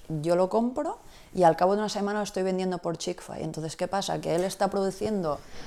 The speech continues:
sostenible y no estamos enseñando a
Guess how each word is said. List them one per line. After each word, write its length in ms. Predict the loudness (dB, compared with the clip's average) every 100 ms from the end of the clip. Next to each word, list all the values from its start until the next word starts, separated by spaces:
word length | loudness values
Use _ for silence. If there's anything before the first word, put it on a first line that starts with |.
| -6
sostenible 760 | -4 -4 -2 -2 -2 -2 -4 -2
y 80 | -2
no 80 |
estamos 340 | -2 -2 -4 -2
enseñando 760 | -2 -2 -4 -2 -2 -4 -8 -12 -20 -20 -20 _ _ _ -20 -20 -20 _
a 280 | 0 0